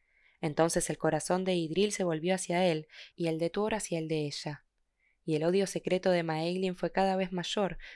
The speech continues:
porque deseaba poseer a Idril por sobre todas las cosas, heredera única del rey de Gondolin. Pero tan alto estaba Tuor en la estima del rey, después de haber vivido allí siete años,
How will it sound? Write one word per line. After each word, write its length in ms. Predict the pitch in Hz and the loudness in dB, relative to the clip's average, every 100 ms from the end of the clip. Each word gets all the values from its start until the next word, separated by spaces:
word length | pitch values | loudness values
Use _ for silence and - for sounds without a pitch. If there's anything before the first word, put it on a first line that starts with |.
| - | -4
porque 240 | 175 170 | 0 2
deseaba 420 | 170 165 208 214 | 2 0 -2 0
poseer 380 | 180 - 175 185 | -2 0 0 2
a 100 | 185 | 2
Idril 360 | 165 165 202 208 | 0 0 0 0
por 160 | 180 | -4
sobre 240 | - 160 160 | -4 -4 -2
todas 280 | 185 185 | 0 -2
las 140 | 160 - | -4 -10
cosas, 560 | - 214 - 151 - - - - | -4 -4 -2 -6 -6 -14 -18 -4
heredera 400 | 165 165 180 175 | 2 4 4 4
única 420 | 185 214 208 175 | 2 -2 0 0
del 160 | 160 156 | 0 0
rey 200 | 165 160 | 0 -2
de 100 | 160 | -4
Gondolin. 640 | 156 151 151 143 147 151 _ _ _ _ _ _ _ - | -6 -4 -4 -4 -8 -12 _ _ _ _ _ _ _ 0
Pero 160 | 156 | 2
tan 160 | 147 160 | 4 6
alto 220 | 175 180 | 6 4
estaba 320 | 160 175 175 165 | -2 -2 -2 0
Tuor 220 | 180 185 | 2 2
en 120 | 175 | 0
la 60 | 156 | -4
estima 360 | - 165 170 | -4 -4 -2
del 180 | 160 147 | -2 -2
rey, 300 | 160 175 190 | 0 2 2
después 280 | 160 - 160 | -2 -2 0
de 60 | 160 | 2
haber 200 | 160 160 | 2 0
vivido 340 | 156 160 160 | -2 -2 -2
allí 220 | 156 170 | -2 -4
siete 360 | - 165 160 160 | -2 -2 0 0
años, 500 | 175 160 160 180 | 0 -2 -6 -6